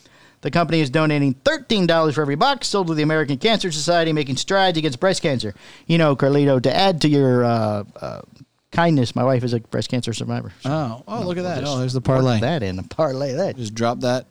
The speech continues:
Speaker 2: and
Speaker 1: That's
Speaker 2: just leave
Speaker 1: right.
Speaker 2: that there for you.
Speaker 1: Liana Fuente has spearheaded the effort to raise awareness and funds through this project and others. You know, my wife would probably like to meet you,
Speaker 2: No.
Speaker 1: uh,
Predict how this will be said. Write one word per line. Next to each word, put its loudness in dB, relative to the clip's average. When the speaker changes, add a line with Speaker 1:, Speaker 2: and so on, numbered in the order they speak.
Speaker 2:
and -6
Speaker 1:
That's 0
Speaker 2:
just -2
leave 0
Speaker 1:
right. 0
Speaker 2:
that 2
there 2
for -2
you. 0
Speaker 1:
Liana 2
Fuente 2
has 2
spearheaded 2
the 2
effort 0
to -2
raise 0
awareness 0
and -2
funds 2
through -2
this -4
project 2
and 0
others. 0
You 0
know, 2
my 2
wife 0
would -6
probably 0
like -2
to -4
meet -8
you, -4
Speaker 2:
No. -4
Speaker 1:
uh, -6